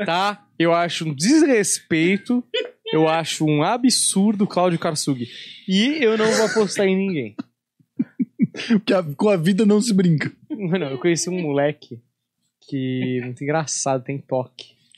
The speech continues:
Speaker 2: Ah.
Speaker 1: E aí, eu acho que ele tem um pouco de Tourette.
Speaker 2: Hum.
Speaker 1: E aí, tipo, você fala algumas palavras, ele tem uns gatilhos, assim. E aí ele falou que uma, uma época da vida dele, ele fazia um bagulho que ele achava engraçado, mas ele não conseguia controlar.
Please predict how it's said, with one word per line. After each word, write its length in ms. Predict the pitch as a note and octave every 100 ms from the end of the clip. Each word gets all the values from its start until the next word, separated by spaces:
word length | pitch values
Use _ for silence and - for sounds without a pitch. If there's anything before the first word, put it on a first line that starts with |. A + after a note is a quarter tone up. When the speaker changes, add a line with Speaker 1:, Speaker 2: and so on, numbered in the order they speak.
| _
Speaker 2:
Ah. 300 | B2 A2+ G#2
Speaker 1:
E 200 | A#2+ A#2+
aí, 200 | B2+ B2+ C3+
eu 120 | -
acho 140 | -
que 60 | C3
ele 60 |
tem 80 | C#3
um 60 | C3+
pouco 280 | - C3 C3
de 400 | C3+ C#3 C3+ B2+
Tourette. 720 | - B2+ A#2+ A#2 - - - _ -
Speaker 2:
Hum. 380 | A#2 A2 G#2 G2 _ -
Speaker 1:
E 200 | A#2+ A#2+
aí, 180 | B2+
tipo, 200 | B2 -
você 100 | -
fala 140 | C#3 C3
algumas 200 | C3 B2
palavras, 380 | C3 B2+ C3+ C3
ele 160 | C3 - -
tem 100 | D3
uns 100 | C3+
gatilhos, 640 | C#3+ - - D3+ C3 A2
assim. 300 | G2+ - G2 _ _ _ _ _ _ _ -
E 180 | A#2+ A#2+
aí 160 | B2+
ele 120 | B2+
falou 320 | C3+ C3+ B2+ C3+
que 200 | - B2 _ -
uma, 380 | B2+ B2+ B2 A#2+
uma 240 | B2+ A#2 A2+
época 380 | C3+ - - A2+
da 140 | A2
vida 260 | A2 A2+ G#2
dele, 320 | A#2 C#3 B2+ _ - - -
ele 100 | B2+
fazia 280 | B2 C3 B2+
um 100 | D3
bagulho 640 | C#3 B2 A2+ D3 D3 B2 - _ -
que 520 | - B2 A#2 A#2 A#2+
ele 160 | A#2+
achava 300 | A#2+ - B2
engraçado, 540 | C3+ C3 B2+ - D3 C#3+
mas 100 | C3
ele 120 | C3
não 120 | C3+
conseguia 280 | C#3 - C3+
controlar. 580 | C3 C3+ D3+ A#2+ B2